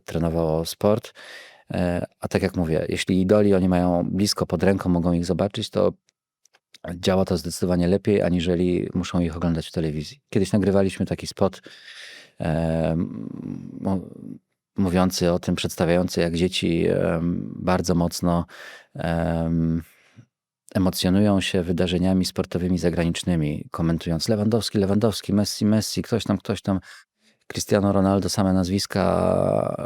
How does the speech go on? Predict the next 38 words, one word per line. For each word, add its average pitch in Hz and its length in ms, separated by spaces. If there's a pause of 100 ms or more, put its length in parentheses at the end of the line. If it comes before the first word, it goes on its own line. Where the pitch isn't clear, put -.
(220)
o - 60
które 104 200
można 98 200
zobaczyć 92 280
tylko 95 220
w - 40
telewizji, 85 460
tak? - 340
E, - 300
po-, 104 140
przy - 240
czym 90 160
dzieci, 98 380 (480)
które 90 380
były 104 300
na 92 120
piłce 82 280
ręcznej, 80 240
interesują 87 420
się 92 140
piłką 90 520
ręczną, 87 480
jakkolwiek 90 880
wychodzą 95 520
i 98 140
mówią, 90 320
że 87 180 (800)
my 85 160
mamy 95 300 (380)
to 95 120
szczęście, - 340
że 92 100
naszych 98 540
idoli 98 440
mamy 95 380 (440)
blisko 98 460
siebie, 78 320
tak? - 320